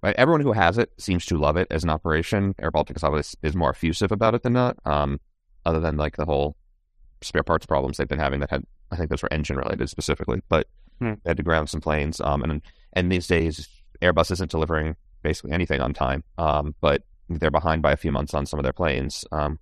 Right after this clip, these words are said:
Speaker 1: I think we'll talk about that in bonus topics a little too. Uh, with some of the
Speaker 2: So, so what's the, um, so, so what's the difference between the models then that they're getting? Is it
Speaker 1: Uh,
Speaker 2: seating capacity?
Speaker 1: yeah, the three hundred can hold, like,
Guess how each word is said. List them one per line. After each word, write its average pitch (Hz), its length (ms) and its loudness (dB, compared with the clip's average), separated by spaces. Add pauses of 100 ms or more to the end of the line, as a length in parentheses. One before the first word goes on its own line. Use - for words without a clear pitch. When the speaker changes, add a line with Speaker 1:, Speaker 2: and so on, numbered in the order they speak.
(140)
Speaker 1:
I - 60 -8
think - 80 -12
we'll - 40 -12
talk 78 160 -2
about 73 140 -2
that 71 120 0
in 73 80 -4
bonus 76 280 -2
topics - 260 -4
a 82 60 -2
little 78 100 -2
too. - 260 -2 (240)
Uh, 87 280 -6
with - 100 -16
some 85 160 -4
of 82 60 -4
the 147 100 -6 (340)
Speaker 2:
So, - 220 0
so 165 160 0
what's 170 220 0
the, 170 220 6
um, 117 420 4 (440)
so, - 180 -2
so 139 180 4
what's 131 220 2
the 165 60 0
difference 143 220 0
between 123 220 2
the 110 80 4
models 101 340 2
then 98 140 -2
that 95 100 -4
they're 98 80 0
getting? 101 240 -4 (360)
Is 113 80 0
it 107 80 0
Speaker 1:
Uh, 104 240 8
Speaker 2:
seating 120 160 6
capacity? - 440 -12
Speaker 1:
yeah, 85 220 6 (140)
the 87 440 8
three 101 220 0
hundred 87 460 0 (100)
can 87 160 -2
hold, 78 220 -2
like, 73 240 0